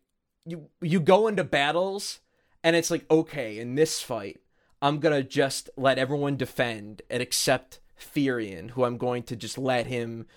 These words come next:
use thunder five times to take out the enemies." Um, and I like how every character can learn every spell, and it's all a matter of just using it over and over again to make them proficient with it.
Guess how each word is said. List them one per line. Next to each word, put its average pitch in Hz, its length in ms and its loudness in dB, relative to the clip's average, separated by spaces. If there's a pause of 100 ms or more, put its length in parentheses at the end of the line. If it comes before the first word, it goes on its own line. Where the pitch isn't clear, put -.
(120)
use 135 400 4
thunder 120 480 -2
five 110 440 -4
times 104 440 -10
to 107 80 -14
take 101 260 -10
out 104 140 -14
the 104 140 -12
enemies." 95 500 -16 (460)
Um, 123 680 0 (1300)
and 127 600 -2 (240)
I 156 100 8
like 185 280 4
how 170 420 4
every 151 300 4
character 139 520 -2
can 131 200 -8
learn 123 220 -6
every 117 340 -6
spell, 113 680 -6 (440)
and 123 260 -2
it's 120 180 -4
all 127 300 2
a 123 60 -4
matter 117 360 -2
of 113 80 -4
just 113 220 -8
using 113 420 -8
it 110 100 -4
over 113 260 -4
and 113 100 -6
over 110 220 -6
again 113 280 -6
to 113 80 -12
make 110 200 -8
them 110 140 -6
proficient - 520 -8
with 131 220 -6
it. 135 260 -2